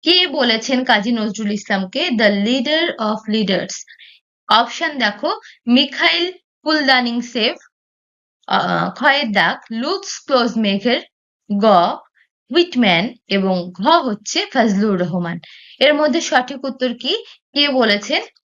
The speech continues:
হুইটম্যান বলছেন the leader of leader কাজী নজরুল ইসলামকে। নেক্সট প্রশ্ন, আমার কৈফিয়ত কবিতায় পংক্তি ও স্তবক সংখ্যার মোট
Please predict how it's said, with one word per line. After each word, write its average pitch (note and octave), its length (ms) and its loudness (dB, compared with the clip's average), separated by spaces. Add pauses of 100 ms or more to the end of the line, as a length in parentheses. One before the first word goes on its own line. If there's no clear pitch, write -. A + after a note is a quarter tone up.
(180)
হুইটম্যান A#3+ 520 0 (220)
বলছেন F#3+ 420 -4
the G3+ 180 2 (100)
leader C#4 300 2 (120)
of G#3+ 60 -2 (140)
leader F3+ 280 2 (360)
কাজী F#3 300 2
নজরুল F3+ 420 -2
ইসলামকে। F3+ 480 -6 (1800)
নেক্সট D4+ 320 0
প্রশ্ন, D#4+ 500 -2 (300)
আমার D4+ 380 2 (100)
কৈফিয়ত F#4 640 -8 (480)
কবিতায় B3+ 560 0 (480)
পংক্তি F4 540 0
ও C4 140 -2
স্তবক C#4 520 0
সংখ্যার G#3 680 -4
মোট C4 240 0